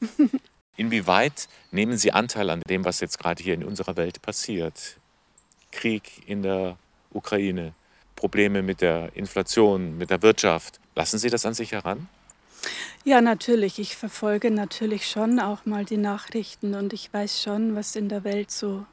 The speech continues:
Speaker 1: los ist, in groben Zügen, sag ich mal. Was ich aber wirklich, mm, an mich heranlassen möchte, ist einfach da, wo Christus ist,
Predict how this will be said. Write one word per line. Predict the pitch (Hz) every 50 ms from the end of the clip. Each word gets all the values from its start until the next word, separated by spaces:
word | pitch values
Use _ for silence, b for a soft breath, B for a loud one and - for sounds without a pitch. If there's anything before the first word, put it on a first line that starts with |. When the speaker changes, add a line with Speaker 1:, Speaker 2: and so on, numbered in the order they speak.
| _ -
Speaker 1:
los | 277 220 202 208 220 233 240 - - -
ist, | 247 233 - - - -
in | 247 214 214
groben | - 226 220 220 226 214 220 208 208
Zügen, | - - - 254 240 240 - 254 254 240
sag | - - - 226 220 - -
ich | - - -
mal. | 240 226 226 226 226 226 226 _ _ B B B B B B B B B B B B B B B B -
Was | - 214 247 - -
ich | 254 - - 233
aber | 220 202 214 214 208
wirklich, | 202 226 233 247 - - 247 233 226 220 214 - - - - - _ _ _ -
mm, | 277 262 277 269 269 302 285 302
an | 233 240 220 214 214
mich | 220 202 - - -
heranlassen | 214 208 214 208 214 226 233 226 220 214 214 214 - - 226 220 214 208 208
möchte, | 208 214 226 240 247 - - - - 285 269 269 277 - _ _ _ b b b b b b b b b b b
ist | 240 226 - - - - -
einfach | 220 214 202 208 214 214 - - - 214 208 208 - - - - - - - _ _ b b b b b b b b b b _ -
da, | 220 208 214 220 233 226 -
wo | 214 202 -
Christus | - - 233 220 - - - 220 208 - -
ist, | - 196 190 - - -